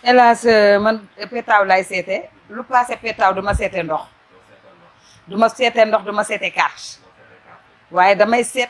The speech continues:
Speaker 1: jàkkaarloo yow di wax ci yow lu dul deñ. Li ma ne la donnu la rek.
Speaker 2: Mhm.
Speaker 1: Xam nga dafa am loo xam ne ci deret la ne.
Speaker 2: Mhm.
Speaker 1: Te lu nekk ci deret dafa neex a di, naqaree dindi ci nit.
Speaker 2: Dëgg la.
Speaker 1: Man dafa nekk ci sama deret.
Speaker 2: Ah.
Speaker 1: Man,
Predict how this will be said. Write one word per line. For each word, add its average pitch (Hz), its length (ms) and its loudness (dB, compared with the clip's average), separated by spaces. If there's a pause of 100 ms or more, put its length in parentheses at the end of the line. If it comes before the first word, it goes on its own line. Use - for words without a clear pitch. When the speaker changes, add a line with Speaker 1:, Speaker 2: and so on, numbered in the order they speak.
Speaker 1:
jàkkaarloo 220 520 -2
yow 208 200 -2
di 190 120 -10
wax 226 180 -2
ci 233 120 -12
yow 220 100 0
lu 202 120 -8
dul 185 160 -14
deñ. 156 200 -10 (1800)
Li 254 240 -2
ma 339 120 2
ne 311 120 4
la 262 140 4
donnu 240 360 -2
la 180 140 4
rek. 175 200 -2 (160)
Speaker 2:
Mhm. - 80 -20 (300)
Speaker 1:
Xam 311 160 0
nga 320 100 2
dafa 320 260 -2
am 285 140 -2
loo 269 100 0
xam 247 180 -8
ne 233 100 -10
ci 247 120 -20
deret 254 220 0
la 220 140 -2
ne. 175 160 -14 (180)
Speaker 2:
Mhm. - 180 -20 (960)
Speaker 1:
Te 254 100 2
lu 294 100 4
nekk 311 260 2
ci 285 100 -10
deret 269 260 2
dafa 262 180 0
neex 269 200 -2
a 262 60 0
di, 233 200 -8
naqaree 247 380 -4
dindi 226 220 -14
ci 226 100 -16
nit. 175 140 -12 (240)
Speaker 2:
Dëgg 117 140 -20
la. - 140 -20 (720)
Speaker 1:
Man 254 120 -2
dafa 302 200 -2
nekk 302 180 -2
ci 294 100 -14
sama 302 300 0
deret. 247 260 0 (120)
Speaker 2:
Ah. - 220 -20 (340)
Speaker 1:
Man, 294 420 -2